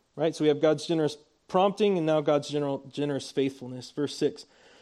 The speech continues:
Solomon said, "You have shown great and steadfast love to your servant David, my father, because he walked before you in faithfulness and righteousness and uprightness of heart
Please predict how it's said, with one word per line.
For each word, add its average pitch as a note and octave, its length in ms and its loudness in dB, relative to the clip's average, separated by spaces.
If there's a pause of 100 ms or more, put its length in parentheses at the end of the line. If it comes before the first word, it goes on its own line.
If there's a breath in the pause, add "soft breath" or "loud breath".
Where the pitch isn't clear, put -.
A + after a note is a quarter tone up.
Solomon A#3 420 6
said, G#3 360 6
"You A#3 120 6
have C4+ 140 4
shown B3+ 380 6
great G#3 280 6
and G3+ 140 2
steadfast G3+ 640 4
love G#3 260 6
to F#3+ 100 -2
your F3 80 6
servant F3+ 420 2
David, F3+ 280 4
my D#3+ 140 2
father, G3+ 580 4 (440 soft breath)
because F3 240 4
he F#3+ 80 2
walked F3+ 460 4
before F#3 340 2
you G3 160 2
in E3+ 120 2
faithfulness F#3 680 0
and D#3+ 80 -2
righteousness F3 720 0
and D#3+ 120 0
uprightness F3 640 2
of D#3 100 -6
heart F#3 320 4